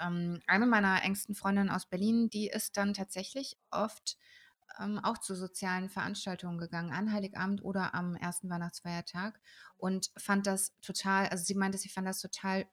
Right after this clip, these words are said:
schön und bereichernd, ähm, mit diesen Menschen zusammen zu feiern, die eben nicht viel zur Verfügung haben, die sich wahnsinnig darüber freuen, dass man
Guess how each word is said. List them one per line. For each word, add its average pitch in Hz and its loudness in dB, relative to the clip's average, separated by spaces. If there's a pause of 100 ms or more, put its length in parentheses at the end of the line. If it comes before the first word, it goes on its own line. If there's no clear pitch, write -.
(520)
schön 254 6
und 196 2
bereichernd, 220 4
ähm, 190 0
mit 196 -2
diesen 196 2
Menschen 196 0
zusammen 190 -4
zu 185 -8
feiern, 208 0 (580)
die 196 0
eben 190 2
nicht - 0
viel 185 0
zur 185 -8
Verfügung 185 -4
haben, 185 0
die 185 -2
sich 180 -6
wahnsinnig 196 4
darüber 185 -2
freuen, 190 -2
dass 180 -6
man 180 -2